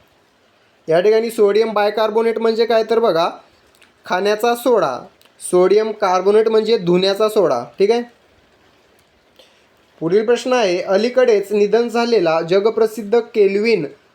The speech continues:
किप्टम याचा संबंध कशाशी होता? तर हा धावपटू होता. ठीक आहे, पर्याय क्रमांक ए, धावपटू.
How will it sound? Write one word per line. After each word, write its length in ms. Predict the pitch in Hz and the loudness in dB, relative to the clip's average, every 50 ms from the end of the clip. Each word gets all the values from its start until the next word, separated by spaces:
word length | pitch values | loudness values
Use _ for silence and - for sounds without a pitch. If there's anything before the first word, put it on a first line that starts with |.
| _ - | _ -4
किप्टम 420 | 196 196 202 - - 247 240 220 208 | -4 -4 -4 -2 -2 -2 0 2 2
याचा 320 | 190 180 180 - 220 214 | 0 0 0 0 0 0
संबंध 440 | 214 220 208 208 208 220 220 220 226 | 0 0 -2 0 0 0 0 0 -2
कशाशी 480 | 220 - 233 220 - 240 240 240 - 254 | -2 0 -2 0 0 0 -2 -2 -2 -4
होता? 380 | 233 208 190 160 147 147 156 156 - - _ _ _ | -4 -4 -2 -2 -2 -2 -4 -6 -10 -18 _ _ _
तर 100 | 160 180 | -4 -4
हा 260 | 185 175 202 196 214 214 | -2 -2 -2 0 0 0
धावपटू 500 | 202 190 185 190 190 196 220 208 214 208 | 0 0 0 -2 0 0 -2 0 2 0
होता. 180 | 180 151 151 151 | 0 2 0 -2
ठीक 200 | 151 185 196 240 | -2 -2 -2 -2
आहे, 80 | 233 226 | -2 0
पर्याय 340 | - 202 180 180 196 208 202 | 0 0 2 2 2 2 2
क्रमांक 440 | 202 214 208 208 208 214 214 214 196 156 156 - - _ - | 2 0 0 0 0 -2 0 0 0 0 0 -2 -6 _ 0
ए, 200 | 214 208 180 170 170 - - _ _ _ | 2 2 2 0 -4 -10 -16 _ _ _
धावपटू. 680 | 156 160 170 190 202 208 202 208 196 170 165 151 135 | -8 -4 -2 0 -2 0 0 -2 -4 -2 -2 -2 -2